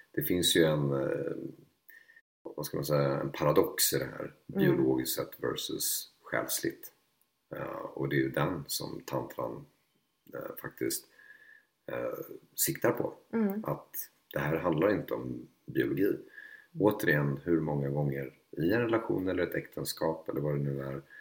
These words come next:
Speaker 1: eh, så ligger vi med varandra för att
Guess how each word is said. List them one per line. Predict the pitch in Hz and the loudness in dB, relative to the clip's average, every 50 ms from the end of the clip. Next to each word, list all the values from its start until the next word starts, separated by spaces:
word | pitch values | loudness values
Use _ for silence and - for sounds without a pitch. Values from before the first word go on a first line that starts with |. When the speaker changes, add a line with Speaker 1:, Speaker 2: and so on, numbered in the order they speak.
| - - - _ _ | -20 -20 -20 _ _
Speaker 1:
eh, | - 76 71 67 65 67 - | -6 -4 -4 -2 -4 -4 -2
så | - - - 82 76 73 71 71 71 - - _ _ _ _ _ _ _ _ _ _ _ _ _ _ _ _ _ _ _ | 0 0 2 2 2 2 2 2 0 -2 -6 _ _ _ _ _ _ _ _ _ _ _ _ _ _ _ _ _ _ _
ligger | 78 80 80 87 85 85 73 92 85 | -2 0 0 0 0 2 4 4 4
vi | 78 80 76 | 4 4 2
med | 76 76 71 | 2 0 0
varandra | 71 69 67 65 64 64 62 | 0 -2 -2 -2 -4 -6 -6
för | - - - 67 65 65 64 | -6 -6 -4 -4 -2 -2 -4
att | 64 - - - | -4 -6 -10 -12